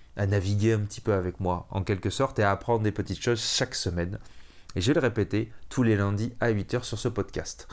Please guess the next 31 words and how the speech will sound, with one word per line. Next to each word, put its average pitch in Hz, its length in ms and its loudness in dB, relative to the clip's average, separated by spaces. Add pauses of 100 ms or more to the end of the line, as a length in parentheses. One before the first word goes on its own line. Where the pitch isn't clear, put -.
(420)
Mais 104 60 2
en 135 100 4
attendant, 131 540 2 (220)
je 98 180 -2
vais 101 120 2
terminer 127 360 0
ce 110 80 -4
podcast 101 480 -2
ici. 208 340 -4 (440)
Tu 107 100 -2
peux 117 100 2
me 110 80 2
retrouver 107 420 0
comme 104 200 0
d'habitude 101 480 0
avec 101 300 2
les 131 80 0
commentaires 101 440 0
et 87 60 -2
tout 127 140 -6
ce - 80 -8
que 127 80 0
tu 117 180 0
veux, 110 220 2 (420)
euh, 90 300 2
bah, 87 180 2
sur - 220 -6
tous - 120 -4
les 113 80 4
réseaux 107 220 2
sociaux, 95 460 -2